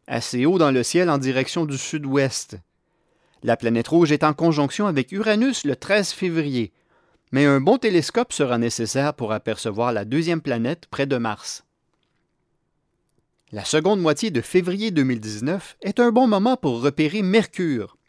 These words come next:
qui atteint son écart maximal avec le Soleil le vingt-sept.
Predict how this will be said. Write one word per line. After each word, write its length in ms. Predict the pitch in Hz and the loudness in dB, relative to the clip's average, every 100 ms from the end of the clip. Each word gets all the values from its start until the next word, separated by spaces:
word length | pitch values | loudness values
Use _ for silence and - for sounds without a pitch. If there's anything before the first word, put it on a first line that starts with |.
| - | -20
qui 180 | - | -12
atteint 260 | 107 - 147 | -10 -2 0
son 200 | 147 117 | 0 -2
écart 360 | 117 143 131 123 | 0 2 2 2
maximal 560 | 123 - - 151 175 | -2 -4 -2 0 2
avec 240 | 131 120 120 | 2 0 -2
le 80 | |
Soleil 380 | 110 131 156 202 | -2 0 0 0
le 100 | 151 | 0
vingt-sept. 720 | 131 165 165 - 147 135 - | 0 0 -2 -2 -2 -4 -14